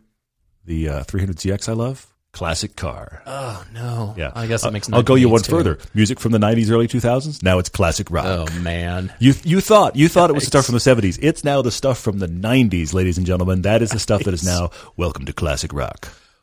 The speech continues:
Speaker 2: We
Speaker 1: What does
Speaker 2: also
Speaker 1: that mean, the stuff from the seventies? Sorry. What does it mean, the stuff from the seventies is now?
Speaker 2: <laughs> I don't
Speaker 1: Ancient
Speaker 2: know.
Speaker 1: rock?
Speaker 2: I don't know.
Speaker 1: Stone Age rock?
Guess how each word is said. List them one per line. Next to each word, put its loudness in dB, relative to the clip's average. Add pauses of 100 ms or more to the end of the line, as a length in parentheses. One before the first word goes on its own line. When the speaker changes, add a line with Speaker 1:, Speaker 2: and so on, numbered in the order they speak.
Speaker 2:
We 2
Speaker 1:
What 6
does 8
Speaker 2:
also 4
Speaker 1:
that 0
mean, 2
the 2
stuff 2
from -2
the 2
seventies? 2
Sorry. 6
What 4
does 4
it 0
mean, 0
the 0
stuff 0
from -12
the -6
seventies 2
is 0
now? -2 (220)
Speaker 2:
<laughs> -14
I 4
don't 6
Speaker 1:
Ancient 2
Speaker 2:
know. -2
Speaker 1:
rock? 2
Speaker 2:
I -6
don't -10
know. -2 (320)
Speaker 1:
Stone 6
Age 6
rock? 4